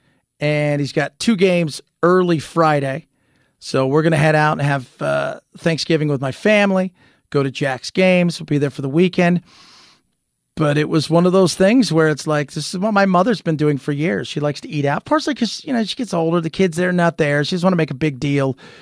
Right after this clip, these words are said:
of it anymore. But I, I will tell you that the, the more and more I'm hearing about people like, "Oh, you know what I'm gonna do? I'm just gonna go get a, you know,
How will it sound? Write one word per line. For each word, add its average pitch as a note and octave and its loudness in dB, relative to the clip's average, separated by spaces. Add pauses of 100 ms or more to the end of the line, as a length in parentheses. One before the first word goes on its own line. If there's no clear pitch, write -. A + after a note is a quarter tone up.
(220)
of C#3+ 0
it D3 0
anymore. C#3 0 (380)
But E3 0
I, - -6
I F#3 0
will E4 -2
tell B3+ 0
you B3 0
that D3+ -8
the, E3 2
the D#3 0
more E3 4
and B3+ 6
more A#3+ 4
I'm G3+ 2
hearing F3+ 4
about D3 0
people D3+ 0
like, C3+ -4
"Oh, G3 2
you F3+ 0
know G3+ 2
what G#3 4
I'm G3+ 2
gonna G3 0
do? F#3+ 4
I'm F3 2
just E3 -4
gonna F3 -2
go D#3+ 2
get D#3 2
a, C#3+ 0
you E3 -2
know, C#3+ -2